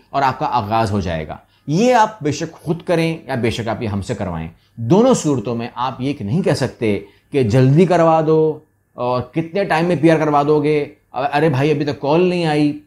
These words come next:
एजेंट, अ, अ, सुन नहीं रहा मेरी बात, ये वो। एजेंट किसी के हाथ में कुछ भी नहीं है। आपको मैंने कहा आप अपना केस खुद पुट करवाएं या हमसे करवाएं। टाइम जल्दी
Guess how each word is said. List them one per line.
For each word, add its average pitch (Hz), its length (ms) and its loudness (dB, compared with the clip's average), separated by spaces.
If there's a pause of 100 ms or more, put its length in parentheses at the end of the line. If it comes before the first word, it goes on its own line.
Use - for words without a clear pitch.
(200)
एजेंट, 131 480 2
अ, - 20 0
अ, 107 600 -4
सुन 151 200 2
नहीं 185 220 4
रहा 170 100 2
मेरी 156 180 2
बात, 139 360 -2
ये 160 120 0
वो। 160 300 -8 (140)
एजेंट 180 440 -6
किसी 165 220 -4
के 170 100 -6
हाथ 135 180 -2
में 127 100 -6
कुछ 117 160 -4
भी 101 140 -2
नहीं 82 160 -8
है। - 100 -16 (280)
आपको 131 340 0
मैंने 151 160 -2
कहा 151 220 -2
आप 123 260 0
अपना 135 180 -8
केस 127 180 -8
खुद 156 240 -6
पुट 170 140 -4
करवाएं 165 440 -2
या 143 120 -2
हमसे 110 280 -4
करवाएं। 104 340 -4 (500)
टाइम 208 560 2 (320)
जल्दी 185 760 2